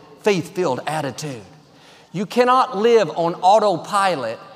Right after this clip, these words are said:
and just think whatever comes your way. If you do, negative thoughts will dominate. You have to be proactive. Don't wait for thoughts of faith and hope to come.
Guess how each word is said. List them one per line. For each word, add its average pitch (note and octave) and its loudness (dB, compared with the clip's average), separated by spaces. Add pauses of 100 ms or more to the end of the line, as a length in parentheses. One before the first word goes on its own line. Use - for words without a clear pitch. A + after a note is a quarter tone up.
(160)
and F3 -2
just E3+ -2
think G#3 0
whatever E3+ 2
comes D#3+ -4
your D3+ 0
way. F3 -4 (680)
If F#3 -2
you G3 -2
do, D#3+ 2 (120)
negative F#3 0
thoughts A3+ 2
will E3 0
dominate. D3 -2 (680)
You A#3 2
have A#3 2
to G3+ -2
be D#3+ -4 (120)
proactive. D#3+ -2 (600)
Don't F#3+ 2
wait B3 2
for G3+ -4
thoughts F#3+ 2
of C#3+ -6
faith E3+ 0
and D3+ -2
hope F3 0
to D#3 -4
come. E3+ -2